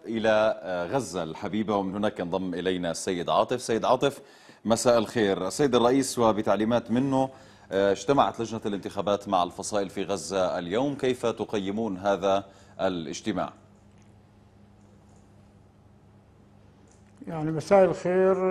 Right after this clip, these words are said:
Speaker 2: اليوم حضرنا الاجتماع مع السيد، مع الدكتور ناصر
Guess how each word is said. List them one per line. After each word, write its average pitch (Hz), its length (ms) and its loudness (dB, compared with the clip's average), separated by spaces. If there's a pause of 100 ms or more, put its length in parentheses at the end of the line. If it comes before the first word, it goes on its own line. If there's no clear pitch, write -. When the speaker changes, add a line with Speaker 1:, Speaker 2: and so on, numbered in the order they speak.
(1080)
Speaker 2:
اليوم 185 640 2
حضرنا 170 500 0
الاجتماع 170 640 -2
مع 160 160 0
السيد، 165 640 -2
مع 147 160 -2
الدكتور 147 480 -4
ناصر 147 420 -4